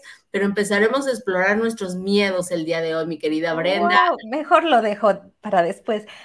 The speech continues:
Speaker 2: De
Speaker 1: <laughs>
Speaker 2: hecho, este, quiero decirles que ahí pueden buscar a Gaby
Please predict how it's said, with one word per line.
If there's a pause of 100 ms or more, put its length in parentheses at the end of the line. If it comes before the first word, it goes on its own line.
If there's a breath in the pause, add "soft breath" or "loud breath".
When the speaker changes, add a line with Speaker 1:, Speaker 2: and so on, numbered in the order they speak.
Speaker 2:
De
Speaker 1:
<laughs>
Speaker 2:
hecho, (240)
este,
quiero
decirles
que
ahí
pueden
buscar
a
Gaby